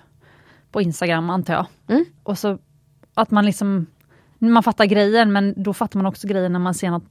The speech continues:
Speaker 1: som verkligen är speciellt.
Speaker 2: Mm. Men det köper jag. Och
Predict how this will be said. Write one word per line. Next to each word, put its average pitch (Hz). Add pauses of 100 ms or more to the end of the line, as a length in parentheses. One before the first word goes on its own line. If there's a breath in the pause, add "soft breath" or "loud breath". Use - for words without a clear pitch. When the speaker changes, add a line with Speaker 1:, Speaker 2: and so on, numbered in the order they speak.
(160)
Speaker 1:
som 180
verkligen 190
är 165
speciellt. - (340)
Speaker 2:
Mm. 277 (840 soft breath)
Men 254
det 294
köper 214
jag. 185
Och 226